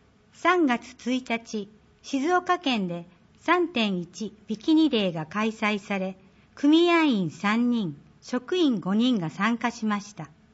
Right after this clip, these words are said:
参加者の感想。被爆者の声を聞き、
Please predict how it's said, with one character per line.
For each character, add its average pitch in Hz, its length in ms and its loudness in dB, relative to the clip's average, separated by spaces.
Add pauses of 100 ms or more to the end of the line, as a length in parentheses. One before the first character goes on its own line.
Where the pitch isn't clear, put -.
(1300)
参 320 320 2
加 349 120 -2
者 269 160 0
の 170 160 -2
感 202 280 -2
想。 180 460 -8 (1120)
被 302 180 -4
爆 359 240 0
者 277 200 2
の 226 140 0
声 269 320 0
を 196 140 -4
聞 - 160 -20
き、 170 240 -14